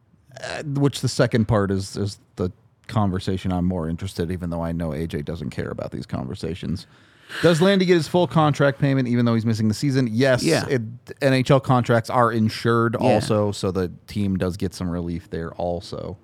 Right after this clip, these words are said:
Speaker 1: Um, and then any idea on if he'll have a temporary replacement as captain?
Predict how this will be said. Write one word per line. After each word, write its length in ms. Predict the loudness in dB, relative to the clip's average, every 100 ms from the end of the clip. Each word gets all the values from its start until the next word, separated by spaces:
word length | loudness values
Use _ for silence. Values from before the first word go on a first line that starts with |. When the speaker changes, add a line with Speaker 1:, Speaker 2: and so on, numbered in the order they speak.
| _ _ _ _ _
Speaker 1:
Um, 400 | -6 -4 -2 -4 -4
and 120 | -2
then 100 | 0
any 240 | 2 4
idea 340 | 4 2 2 2
on 180 | 2 2
if 140 | 0
he'll 160 | 0 -2
have 200 | 0 -2
a 100 | -4
temporary 680 | -4 -2 -2 -2 0 0 0
replacement 720 | -2 -6 -6 -6 -4 -6 -6 -6
as 180 | -10
captain? 640 | -6 -6 -6 -10 -10 -10